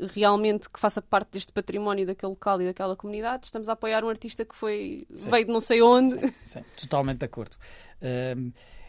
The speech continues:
Speaker 2: eu, eu acho que se, se, se a grande questão é, eh, começar com, sempre com uma pergunta, eu acho que, eh, no fim, o que, o, o que temos que tirar disto,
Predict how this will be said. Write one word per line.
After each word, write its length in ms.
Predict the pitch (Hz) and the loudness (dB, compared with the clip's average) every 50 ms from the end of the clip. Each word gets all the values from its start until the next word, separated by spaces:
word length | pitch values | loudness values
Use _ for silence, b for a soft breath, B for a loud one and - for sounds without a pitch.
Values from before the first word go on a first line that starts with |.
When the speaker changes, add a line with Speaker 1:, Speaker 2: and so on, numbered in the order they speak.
| b - | b -12
Speaker 2:
eu, 140 | - 139 160 - | -10 -10 -10 -6
eu 220 | 170 151 151 160 | -4 0 0 0
acho 180 | 160 151 - - | 0 0 -4 -8
que 200 | - 156 147 135 | -10 -10 -8 -8
se, 500 | 110 - - - - 131 117 120 120 113 | -10 -12 -12 -10 -10 -8 -8 -8 -10 -12
se, 280 | 117 - - - - - | -12 -16 -18 -18 -20 -20
se 220 | _ - - - 143 | _ -18 -14 -12 -10
a 20 | |
grande 200 | 120 131 135 123 | -8 -8 -8 -8
questão 400 | 120 - - - 151 139 135 135 | -8 -10 -8 -6 -4 -4 -4 -4
é, 320 | 131 123 120 113 107 107 - - | -4 -6 -6 -6 -8 -10 -12 -14
eh, 240 | - 123 123 117 117 _ | -14 -12 -12 -12 -14 _
começar 320 | - 131 127 120 - 139 | -12 -12 -10 -8 -8 -8
com, 120 | 127 - 131 | -8 -8 -10
sempre 280 | - - 156 147 135 | -8 -8 -8 -8 -8
com 60 | - 160 | -10 -8
uma 120 | 151 139 | -8 -8
pergunta, 540 | 139 - 143 123 131 135 139 127 156 151 156 b b b b b b b b b | -8 -6 -8 -6 -6 -6 -8 -8 -10 -12 -12 b b b b b b b b b
eu 200 | - 131 131 131 | -10 -8 -6 -4
acho 140 | 131 123 - | -6 -6 -8
que, 160 | - - - - - | -12 -16 -20 -18 -16
eh, 280 | - 123 131 127 123 - - 131 - 240 262 _ - - 233 | -14 -12 -12 -12 -12 -14 -16 -18 -18 -20 -20 _ -20 -20 -16
no 220 | - 143 147 151 135 | -10 -6 -4 -4 -4
fim, 500 | - - - 160 151 156 165 175 - 240 - | -6 -6 -4 -2 -2 -2 -2 -4 -6 -10 -12
o 140 | 139 143 | -14 -14
que, 160 | 139 - - - | -14 -14 -18 -14
o, 300 | - 143 139 139 - - | -12 -12 -12 -12 -14 -12
o 120 | - 147 127 - | -14 -14 -14 -12
que 60 | - | -8
temos 240 | - 175 160 143 - | -6 -4 -4 -4 -6
que 100 | - - | -8 -10
tirar 380 | - 156 151 143 147 139 139 | -8 -4 -2 -2 0 -2 -2
disto, 500 | 131 131 139 143 139 - - 170 156 160 | -4 -6 -6 -8 -8 -10 -12 -12 -12 -12